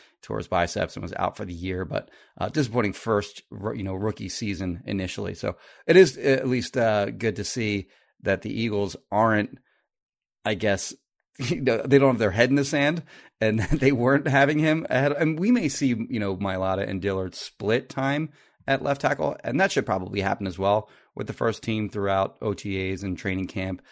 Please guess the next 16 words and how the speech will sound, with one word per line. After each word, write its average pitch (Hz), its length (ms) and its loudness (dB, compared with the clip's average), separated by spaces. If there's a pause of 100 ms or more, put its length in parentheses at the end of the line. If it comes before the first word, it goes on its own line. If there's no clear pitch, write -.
(260)
But, 90 280 -4
uh, 87 260 -6
it 117 140 -2
was 104 340 -2
at 110 140 -4
least 92 400 -8 (260)
encouraging 92 560 -2
to - 80 -8
see 95 360 -4
Mailata 90 540 -4
getting 104 260 -6
the 98 60 -8
first - 360 -6
crack - 400 0
at 95 160 -2
it - 200 -8